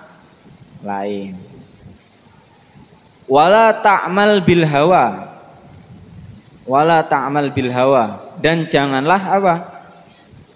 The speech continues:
Beramal bil hawa, dengan nafsu.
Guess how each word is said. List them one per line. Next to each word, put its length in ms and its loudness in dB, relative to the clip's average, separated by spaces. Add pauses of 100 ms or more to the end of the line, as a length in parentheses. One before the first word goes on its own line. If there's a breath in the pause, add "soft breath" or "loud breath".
(300)
Beramal 880 0 (1120)
bil 240 2
hawa, 320 2
dengan 400 -2
nafsu. 800 -4